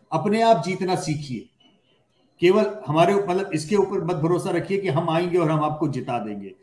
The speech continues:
तो कहीं ना कहीं उन्हें इस बात का एहसास हो गया था कि ये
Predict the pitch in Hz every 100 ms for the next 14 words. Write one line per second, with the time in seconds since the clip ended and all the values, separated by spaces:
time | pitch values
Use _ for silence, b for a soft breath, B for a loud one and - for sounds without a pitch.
0 | b _ 208 208 190 220 311 294 262 294
1 | 247 269 214 - 196 - - 277 160 220
2 | 269 - - 254 208 143 143 - - 240
3 | 240 262 226 -